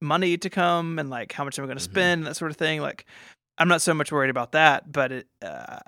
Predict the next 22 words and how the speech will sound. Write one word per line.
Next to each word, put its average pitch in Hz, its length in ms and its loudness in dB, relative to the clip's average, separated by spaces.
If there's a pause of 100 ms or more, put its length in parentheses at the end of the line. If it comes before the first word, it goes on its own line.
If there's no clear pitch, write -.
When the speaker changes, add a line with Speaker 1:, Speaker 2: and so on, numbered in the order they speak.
Speaker 1:
I 156 220 4
inf-, 151 420 -2
I 170 540 6 (160)
embrace 143 460 -2
all 143 260 2
forms 123 580 -10
of, - 460 -14 (140)
of 131 160 -8
nerdery. 107 500 -12
So. - 300 -8 (560)
Speaker 2:
Yep, 80 160 -12 (100)
that's 90 180 -12
it. 98 40 -8
Speaker 1:
It's, - 100 -10
Speaker 2:
That's 95 160 -6
Speaker 1:
it's 95 120 -12
Speaker 2:
exactly - 200 -4
Speaker 1:
super 87 120 -4
Speaker 2:
right. - 140 -2
That's - 200 -2
Speaker 1:
exciting. 135 240 2
Speaker 2:
kinda, - 40 -10